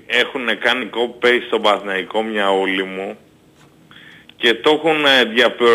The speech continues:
διαφοροποιήσει το σύστημα, έτσι ακριβώς όπως τα λέω. Τραβάνε έναν μεσοεπιθετικό πίσω, έναν, δύο, ανάλογα το σκορ.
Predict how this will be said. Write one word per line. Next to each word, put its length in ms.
διαφοροποιήσει 1300
το 200
σύστημα, 1040
έτσι 340
ακριβώς 840
όπως 360
τα 160
λέω. 640
Τραβάνε 1120
έναν 320
μεσοεπιθετικό 1300
πίσω, 580
έναν, 500
δύο, 260
ανάλογα 800
το 240
σκορ. 460